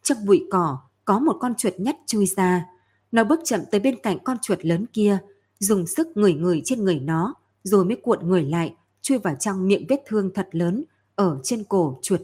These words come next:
tinh. Ngày người trong trấn đốt thi thể người bệnh bên bờ sông, thì Tích Tích nhận được thư Trịnh Mục Thu gửi. Trong đó nói, tình thế đã dần được bình ổn. Tuy rằng một nhà tên tham quan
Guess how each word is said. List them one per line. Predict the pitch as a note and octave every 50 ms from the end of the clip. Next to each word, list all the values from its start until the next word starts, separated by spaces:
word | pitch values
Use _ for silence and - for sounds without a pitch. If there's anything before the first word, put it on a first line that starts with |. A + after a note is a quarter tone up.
| - -
tinh. | G#3 G3+ G3 G3 F#3+ E3 - - _ _ _ _ _ _ _ _ _ _ _ _ _ _ _ _ _ _ _ _ _ _ _ _ _ _ _ _ _ _ _ _ _ _ _ _ _ _ _ _ _ _ _ _
Ngày | F#3 G3 G#3 G3 F3+
người | E3 E3+ F#3 F#3 F3 E3
trong | E3 - C4 A#3
trấn | - G#3 F#3+ G#3 A3
đốt | A#3+ C#4 F4 E4+ -
thi | C#4+ B3 -
thể | - A3 F#3+ E3
người | C#3+ E3 F#3+ F#3 E3+
bệnh | - F3+ F3+ E3 - - -
bên | G#3+ A3+ A3 G3+
bờ | E3+ F#3 F3 D3+
sông, | B2 - - G#3+ G3+ G3+ G3 F#3 G3 - - _ _ _
thì | - B3 A3+ F#3+ F#3 -
Tích | D#4 - -
Tích | E4 E4 -
nhận | A3 G#3+ - -
được | F3+ F#3 F3+ -
thư | - A#3 A3+ A3+ G#3+
Trịnh | A3 - F#3 D#3 D#3
Mục | F3 E3 -
Thu | - A3+ G#3+
gửi. | G3+ F3 F#3 F#3+ F3+ D#3+ C3+ B2+ - _ _ _ _ _ _ _ _ _ _ _ _ _ _ _ _ _ _ _ _
Trong | - - G#3 F#3 E3 D#3
đó | E3 D#3+ D#3 F3
nói, | G#3 F#3+ E3+ E3+ F3+ A#3 D#4 D#4+ - _ _ _ _ _ -
tình | A#3 F#3 E3 E3
thế | F#3 F3+ F3+ G#3
đã | G3+ C4
dần | B3+ - A3+ F3+ D#3+
được | E3 F3+ F#3
bình | G3 F#3+ F3+ D#3+ C3
ổn. | - F3+ F3+ D#3+ C#3 C3 - - _ _ _ _ _ _ _
Tuy | - A#3 G#3 F#3
rằng | - F#3+ F3 D#3+ D#3 D#3+
một | F3+ F3+ F3+ F3+
nhà | F3+ E3+ D#3+ D#3
tên | - A#3+ A3
tham | A3+ A#3 A#3 A3
quan | - - A3+ G#3+